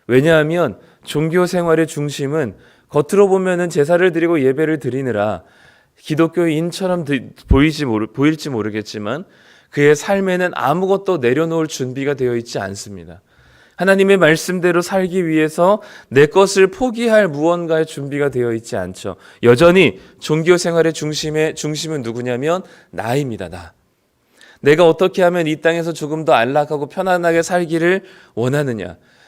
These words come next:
내가 조금 더 안정적이고 좋은 삶을, 그리고 나름 성공적이고 넉넉하고 안락한 인생을 살기를 원하는 그 중심에 내가 있기 때문에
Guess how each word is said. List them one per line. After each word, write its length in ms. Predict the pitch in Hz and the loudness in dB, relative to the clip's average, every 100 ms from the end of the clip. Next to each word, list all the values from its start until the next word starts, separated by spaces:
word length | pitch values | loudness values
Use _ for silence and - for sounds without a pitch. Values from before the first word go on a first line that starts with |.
| - | 0
내가 260 | 147 175 | 4 6
조금 340 | 170 185 190 185 | 4 0 0 2
더 100 | 175 | 2
안정적이고 720 | 131 143 170 160 165 160 165 | 2 -2 -4 -2 -2 -2 -2
좋은 420 | - 165 185 190 | -2 0 2 0
삶을, 540 | 165 160 151 165 127 - - _ | -2 -4 -2 -2 -4 -6 -20 _
그리고 180 | - 170 | -2 2
나름 240 | 156 151 175 | 4 4 4
성공적이고 760 | 190 190 202 180 185 170 165 | 0 -2 -2 0 -2 0 0
넉넉하고 580 | 156 143 170 170 175 165 | 0 0 0 0 0 4
안락한 460 | 139 151 170 180 165 | 4 2 0 -2 -4
인생을 400 | 151 165 165 165 | -6 -4 -4 -4
살기를 360 | 180 180 180 | -4 -4 -2
원하는 520 | 131 120 143 160 220 - - - - _ | 0 2 2 2 0 -2 -18 -20 -20 _
그 220 | - 190 208 | 4 4 4
중심에 640 | - 185 - 180 175 165 | 2 -4 -2 0 2 2
내가 340 | 131 123 151 | 4 4 6
있기 220 | 165 131 135 | 4 2 -4
때문에 560 | 120 107 104 123 87 | -2 -2 -2 -6 -8